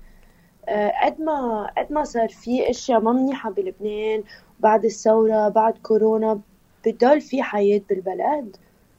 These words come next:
ودايما بشوف إنه في opportunities، فبقول لحالي ليش تفل؟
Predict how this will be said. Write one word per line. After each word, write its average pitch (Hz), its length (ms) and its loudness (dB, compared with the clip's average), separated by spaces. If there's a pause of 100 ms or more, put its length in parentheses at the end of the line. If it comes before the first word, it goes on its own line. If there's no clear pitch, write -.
(400)
ودايما 262 540 6
بشوف 262 500 0
إنه 208 160 2
في 233 220 0
opportunities، 208 800 -4
فبقول 208 280 4
لحالي 240 340 6
ليش 226 260 2
تفل؟ 196 460 -2